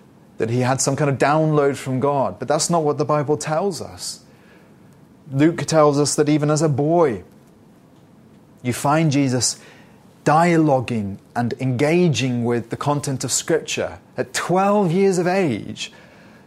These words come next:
you know the story, how Mo-, Mary and Joseph took, took him to Jerusalem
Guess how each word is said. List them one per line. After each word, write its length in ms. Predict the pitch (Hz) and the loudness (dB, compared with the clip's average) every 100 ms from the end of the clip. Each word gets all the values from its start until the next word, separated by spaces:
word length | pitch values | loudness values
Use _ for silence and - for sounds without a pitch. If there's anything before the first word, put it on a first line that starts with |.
| - | -6
you 100 | 139 | 0
know 140 | 156 | 2
the 100 | 165 | 4
story, 540 | 151 - 175 175 139 101 | 2 2 2 4 2 0
how 160 | 110 | -2
Mo-, 340 | 117 131 139 143 | 0 0 2 0
Mary 240 | 127 139 143 | 0 0 0
and 80 | |
Joseph 320 | 135 139 135 - | 0 0 -2 -4
took, 440 | - 156 170 - | -4 -4 -8 -8
took 220 | - 160 | -2 -2
him 160 | 160 135 | 0 -4
to 120 | 131 | -4
Jerusalem 720 | 117 123 120 147 143 139 113 | -6 -4 0 0 -2 -4 -6